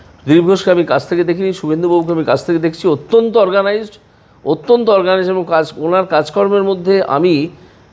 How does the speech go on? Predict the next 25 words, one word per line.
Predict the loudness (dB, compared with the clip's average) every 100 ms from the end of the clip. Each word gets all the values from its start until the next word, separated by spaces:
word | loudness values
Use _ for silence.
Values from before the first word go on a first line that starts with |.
| _
যেসব | -4 0 0 2
ব্যারিস্টারদের | 2 0 0 2 2
সঙ্গে | 0 0 0
কাজ | 0 -2 0
করেছি | -2 -2 -4 -6 -6 -8 -2
হাইকোর্টে, | -2 -2 -2 -2
তারা | 0 2 2
যেরকম | 2 2 2
অর্গানাইজড, | 2 2 2 0 -2 -8 -14 -6
ঠিক | -2
আছে, | -2 -4 -14 -16 _ _ _ _ _ _ _
ঠিক | -2 -2
সেই | 0 2
রকম | 4 2
একটা | -2 0
অর্গানাইজড | -2 0 0 0 0 0 -2 -4
মানুষকে | -2 -2 -2 -4 -2
আমি | -2
দেখতে | -2 -6 -8
পাই। | -8 -10 -14 -20 _ _ _
দিলীপবাবুর | 0 2 2 0
সঙ্গে | -2 -2 0
এখনও | 2 0
কাজ | 0 -2
করিনি, | -2 -2 -2